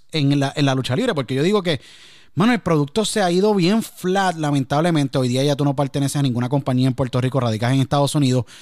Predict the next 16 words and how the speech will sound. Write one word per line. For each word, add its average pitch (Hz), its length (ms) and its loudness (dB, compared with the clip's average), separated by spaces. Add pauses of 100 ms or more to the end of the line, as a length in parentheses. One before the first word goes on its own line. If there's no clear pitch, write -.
(520)
Pues, 160 180 -2 (180)
tú 175 140 -4
sabes, 143 260 0 (760)
yo 147 160 0
digo 254 240 -2
que 185 140 -4
la 123 100 -4
W 117 300 -4
W 240 240 -2
C 214 160 -4
se 190 180 -4
quedó 156 440 -2
en 143 480 -2
mil 147 240 2
novecientos 226 500 -2
ochenta, 123 600 -2